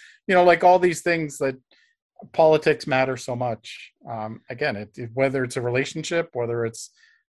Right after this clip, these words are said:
uh, in, in pro wrestling and how you're getting, how, whether you know the booker, how you know the booker,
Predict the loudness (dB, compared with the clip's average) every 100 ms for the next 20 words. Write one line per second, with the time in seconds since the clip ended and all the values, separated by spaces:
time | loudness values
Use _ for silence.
0 | _ -10 -8 -10 -8 -6 -6 -4 0 4
1 | 4 2 -4 -6 -6 -4 -2 -2 -2 -4
2 | -4 -6 -4 2 2 2 0 0 0 -2
3 | -2 -2 -4 -2 -4 -4 -4 -4 -4 -6
4 | -8 -14